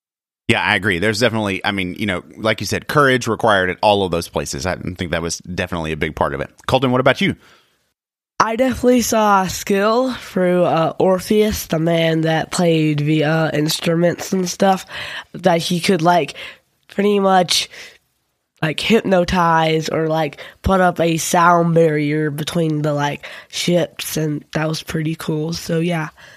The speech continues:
Speaker 1: Yeah, I thought that was cool as well. I mean, that was definitely kind of a, a neat twist on the story, but I like that, you know, it wasn't, uh,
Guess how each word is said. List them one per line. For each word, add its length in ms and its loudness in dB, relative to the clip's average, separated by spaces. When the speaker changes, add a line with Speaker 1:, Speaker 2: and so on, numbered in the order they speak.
Speaker 1:
Yeah, 140 4
I 120 2
thought 140 4
that 160 4
was 100 0
cool 240 2
as 80 -2
well. 160 4
I 40 2
mean, 120 -2
that 80 6
was 100 2
definitely 340 2
kind 180 2
of 80 -2
a, 180 2
a 80 -4
neat 240 -2
twist 300 -2
on 100 -2
the 80 -4
story, 400 0
but 220 2
I 80 2
like 240 0
that, 180 4
you 100 0
know, 120 4
it 80 0
wasn't, 440 0
uh, 420 0